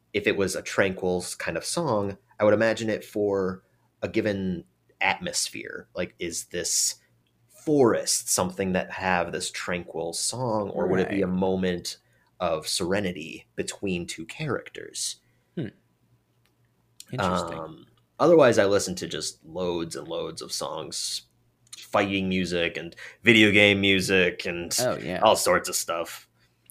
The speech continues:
Speaker 2: What's the, what's the wildest kind of music that you've, you've gotten inspiration from, to where, like, it really just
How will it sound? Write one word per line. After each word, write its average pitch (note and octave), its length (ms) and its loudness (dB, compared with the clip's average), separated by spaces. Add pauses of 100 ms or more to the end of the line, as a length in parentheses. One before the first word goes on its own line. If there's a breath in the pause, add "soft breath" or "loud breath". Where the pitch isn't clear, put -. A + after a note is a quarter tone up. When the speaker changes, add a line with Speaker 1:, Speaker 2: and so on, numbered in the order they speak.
(340 loud breath)
Speaker 2:
What's C#3+ 220 2
the, B2+ 80 -6
what's D3 220 0
the B2+ 120 4
wildest G#2 800 2
kind A2 220 -2
of F#2+ 60 -2
music F#2+ 480 -2
that F#2+ 100 0
you've, G2 520 0 (580 loud breath)
you've F#2+ 680 -2 (100)
gotten G#2 480 4
inspiration G2 720 0
from, F2+ 520 -2
to - 140 -10
where, G2 200 0
like, F#2 200 -2
it G2 80 -4
really G2+ 340 2
just - 340 -4